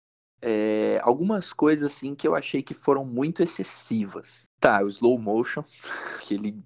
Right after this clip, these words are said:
usou, usou e abusou do slow motion. E também, cara, eu acho que a trilha sonora das Amazonas ficou muito repetitiva.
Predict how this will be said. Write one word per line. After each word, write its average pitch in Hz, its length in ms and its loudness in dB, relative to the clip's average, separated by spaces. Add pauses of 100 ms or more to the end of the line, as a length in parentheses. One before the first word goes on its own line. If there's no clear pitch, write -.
usou, 110 600 2
usou 113 460 2
e 143 80 6
abusou 113 420 2
do 117 80 -4
slow 110 240 -2
motion. 110 540 -2 (300)
E 120 100 -6
também, 127 560 -2
cara, 98 540 -4 (300)
eu 110 240 2
acho 135 360 0
que - 140 -2
a 117 80 0
trilha 120 360 -6
sonora 120 460 -6
das 117 300 -8
Amazonas 110 580 -6
ficou 120 340 -2
muito 117 600 -4
repetitiva. 107 640 -6